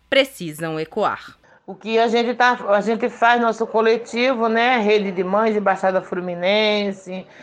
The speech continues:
Speaker 2: é, Filho nos Braços do Pai, que é o coletivo aqui do quilômetro trinta e dois, né, o meu coletivo Jô do quilômetro trinta e dois.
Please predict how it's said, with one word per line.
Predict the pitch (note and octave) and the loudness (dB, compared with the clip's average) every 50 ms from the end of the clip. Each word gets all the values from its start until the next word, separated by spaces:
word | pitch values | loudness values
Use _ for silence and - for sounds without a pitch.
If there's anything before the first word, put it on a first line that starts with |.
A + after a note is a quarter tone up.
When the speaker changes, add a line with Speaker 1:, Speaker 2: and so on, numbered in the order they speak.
| - - - | -20 -12 -6
Speaker 2:
é, | F3 F#3 G3+ G#3 G3 | -2 0 0 0 0
Filho | G3+ - - A#3 G3+ G3 A3 | -2 -4 -6 -4 -4 -2 -2
nos | G#3+ G#3+ G3 | -2 -2 -2
Braços | F3+ F#3 G3+ G#3 G#3 G3 G3+ - F3+ | -2 0 0 2 2 0 -2 -4 -6
do | F#3+ | -6
Pai, | F3+ - - F#3+ F#3 G3+ A3 A3 | -6 -4 0 0 2 2 2 0
que | A3 G#3+ | 0 0
é | |
o | G3+ G3 | 0 0
coletivo | G3+ G3+ G3 G3+ G3 G#3 G3 G3 G3 F#3 F#3+ | 0 0 0 2 0 0 -2 -4 -4 -2 -2
aqui | G3 F#3+ F#3+ G3 | -2 -2 -4 -6
do | F#3 F#3 | -8 -8
quilômetro | F3+ - F3+ F#3+ G3 F#3+ F#3+ G3 | -8 -4 -2 -2 -2 -2 -2 -6
trinta | F#3 F#3 F#3 - F3+ | -8 -8 -6 -4 -6
e | F3 | -6
dois, | E3 D#3 E3 F3 G3 A3 C4+ B3 - - | -4 -4 -2 0 0 0 -2 -4 -6 -4
né, | G3 F#3+ G3+ A3 | -2 0 0 2
o | G#3+ | 0
meu | G#3 G3 G3 G3 | 0 0 0 0
coletivo | G3 G#3+ A3+ F#3 F3+ F3 F3 - - F3 F#3 G3+ G3+ G3+ G#3+ A3 G#3+ - - - - - - | 0 -2 -2 0 -2 -2 -4 -8 -8 -6 -4 -4 -2 -2 -4 -4 -4 -8 -12 -20 -20 -20 -20
Jô | E3+ E3+ D#3 C#3+ F#3 G3 G3+ A3 A#3 A3 | -18 -16 -8 -4 0 2 2 2 2 2
do | G3 G3 G3 | 0 -2 -4
quilômetro | - F#3+ G3 F#3+ F#3+ F#3+ F3 F3+ | -2 -2 -2 -2 -2 -4 -8 -12
trinta | F3+ F3 F3 | -10 -8 -8
e | F3 | -8
dois. | E3 D#3+ E3 E3+ E3+ F3 F#3 F#3+ G3 G#3+ G#3 G3+ - | -6 -6 -6 -4 -2 0 0 0 0 -2 -4 -6 -12